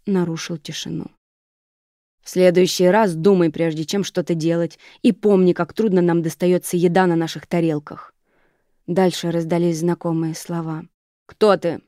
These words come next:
Несмотря на смертельный ужас, Джой на мгновение отвлеклась и подумала, откуда Марк узнал правильные ответы, те, которые она слышала всю жизнь. «Подлая грешница».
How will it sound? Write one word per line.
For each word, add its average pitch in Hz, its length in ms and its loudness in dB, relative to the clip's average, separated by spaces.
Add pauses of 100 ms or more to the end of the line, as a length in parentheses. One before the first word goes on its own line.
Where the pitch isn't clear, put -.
(760)
Несмотря 175 460 -4
на 175 80 0
смертельный 170 720 -4
ужас, 190 460 -6 (680)
Джой 180 260 0
на 170 140 2
мгновение 170 640 -2
отвлеклась 180 640 -8
и 185 80 -6
подумала, 180 640 -2 (480)
откуда 262 420 -8
Марк 202 400 -4
узнал 175 380 -4
правильные 175 580 -4
ответы, 175 560 -8 (400)
те, 220 160 -4
которые 196 480 -4
она 190 220 -4
слышала 202 500 -8
всю - 260 -10
жизнь. 170 460 -4 (800)
«Подлая 190 440 -4
грешница». 170 720 -10